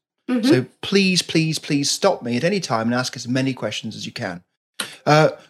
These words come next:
Speaker 2: mainly because this session is just as useful for me as it is for you. Um, and so you're all experts in something that I need to learn more about. And so this is an opportunity for me to gain some knowledge from you as well.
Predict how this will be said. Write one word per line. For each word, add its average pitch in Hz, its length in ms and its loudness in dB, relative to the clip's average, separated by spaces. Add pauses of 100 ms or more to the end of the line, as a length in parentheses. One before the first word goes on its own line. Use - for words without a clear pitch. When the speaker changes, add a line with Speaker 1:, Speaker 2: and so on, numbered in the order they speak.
(120)
Speaker 2:
mainly 180 480 6
because 120 680 0 (260)
this 165 160 6
session 120 680 2 (440)
is 131 300 2 (140)
just 196 400 2
as 156 240 0
useful 139 540 0
for - 200 -4
me 120 520 0 (360)
as 120 160 -2
it 117 120 -8
is 120 180 -2
for 117 120 -8
you. 98 320 -8 (640)
Um, 107 300 -4
and 120 200 -2
so 120 220 0
you're 147 220 6
all 160 300 4
experts - 640 0
in 127 100 2
something 131 360 2
that 123 140 -2
I 135 240 2
need 123 240 0
to 135 80 -6
learn 123 340 2
more 113 240 2
about. 104 460 -2 (360)
And 123 100 0
so 131 160 4
this 131 200 -2
is 135 60 -2
an 143 80 4
opportunity 127 500 0
for 120 180 -6
me 123 160 0
to 123 120 -6
gain 123 300 0
some 120 160 -4
knowledge 113 280 -4
from 107 160 -10
you 110 160 -6
as 95 100 -12
well. 98 320 -8